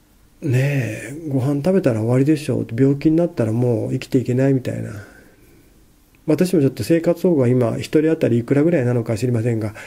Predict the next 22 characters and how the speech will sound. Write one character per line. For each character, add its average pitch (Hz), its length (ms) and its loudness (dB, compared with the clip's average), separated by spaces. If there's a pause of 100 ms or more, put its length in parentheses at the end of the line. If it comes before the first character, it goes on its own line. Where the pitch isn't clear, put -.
(440)
本 202 260 2
当 220 260 4
に 214 140 2
財 208 240 2
産 117 240 0
が 113 100 -2
な 120 180 0
く、 - 380 -2 (100)
例 147 280 2
え 156 40 2
ば 123 160 0
ア 120 60 -2
パ 139 200 0
ー 117 40 -2
ト 135 160 2
に 117 80 2
一 127 240 0
人 127 100 2
暮 135 80 4
ら 113 140 0
し 110 160 -10
で、 110 320 0